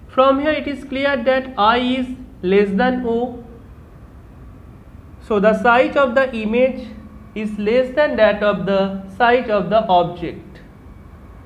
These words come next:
So you can say the image that is obtained here, it is an diminished one. The size of the image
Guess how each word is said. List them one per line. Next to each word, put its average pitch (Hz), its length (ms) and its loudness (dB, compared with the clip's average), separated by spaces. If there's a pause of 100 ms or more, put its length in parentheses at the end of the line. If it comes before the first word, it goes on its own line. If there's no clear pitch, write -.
(260)
So 247 120 -2
you 247 80 -2
can 285 260 0
say 202 400 0 (680)
the 196 220 0
image 254 440 0
that 233 240 -2
is 262 220 -4
obtained 269 500 -2
here, 180 480 2 (220)
it 190 140 0
is 202 260 4
an 190 580 0
diminished 240 560 0
one. 247 540 -4 (640)
The 175 100 -2
size 226 440 0
of 233 120 -2
the 233 200 0
image 247 420 0